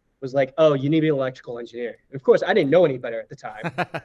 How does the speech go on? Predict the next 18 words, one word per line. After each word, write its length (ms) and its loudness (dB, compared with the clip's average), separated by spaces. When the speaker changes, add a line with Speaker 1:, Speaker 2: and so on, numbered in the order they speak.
Speaker 1:
You 220 -6
need 160 0
to 80 2
be 100 2
a 120 2
freaking 440 -8
mechanical 480 -6
engineer. 260 -12
You 140 -10
don't 240 -4
need 140 -6
to 60 -12
be 120 -10
an 60 -8
electrical 440 -12
engineer, 380 -20
really. 300 -10
Like, 200 -18